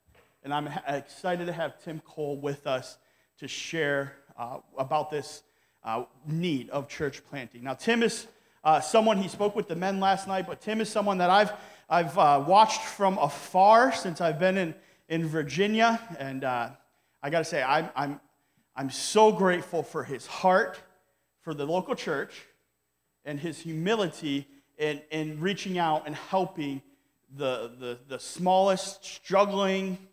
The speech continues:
churches to the bigger churches, just getting everybody to step up to the table, which is a part of our strategy,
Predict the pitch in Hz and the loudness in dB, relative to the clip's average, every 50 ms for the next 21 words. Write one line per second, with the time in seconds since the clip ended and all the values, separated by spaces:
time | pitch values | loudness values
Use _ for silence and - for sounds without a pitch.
0 | _ _ - - 208 185 185 - 190 185 175 180 - _ _ - 170 165 147 139 | _ _ -8 -4 -4 -4 -2 -2 -4 -4 -4 -6 -10 _ _ -10 -6 -6 -4 -4
1 | 135 135 - _ _ _ _ _ _ _ _ 120 127 127 131 123 - - - - | -6 -8 -14 _ _ _ _ _ _ _ _ -20 -20 -18 -18 -18 -18 -20 -20 -20
2 | _ - - 214 226 220 226 220 - - 208 185 180 170 160 165 185 180 - - | _ 0 2 4 4 6 6 4 4 2 -2 -2 -4 -6 -10 -8 -8 -8 -4 -2
3 | 208 240 226 226 226 - _ - 262 277 285 277 269 262 247 208 254 254 240 247 | -2 -2 -2 -2 -6 -8 _ 0 2 2 2 2 0 0 2 2 2 2 2 0
4 | 233 208 - _ - - 180 - - - - _ - 247 269 277 277 269 269 277 | -4 -8 -12 _ -18 -18 -16 -16 -16 -18 -16 _ -4 -4 -2 0 0 -2 -2 -4
5 | - - 226 220 185 - - 220 190 185 170 147 139 131 135 151 147 - 151 151 | -8 -8 -6 -6 -6 -6 -4 -2 0 0 0 -2 -4 -6 -6 -8 -8 -10 -14 -18
6 | 151 - - 196 202 208 190 196 196 202 190 - - 185 170 160 151 147 143 131 | -12 -6 -2 0 2 2 2 2 2 0 0 -2 -4 -2 -2 0 -2 -2 -6 -10
7 | 127 135 135 127 | -12 -14 -14 -14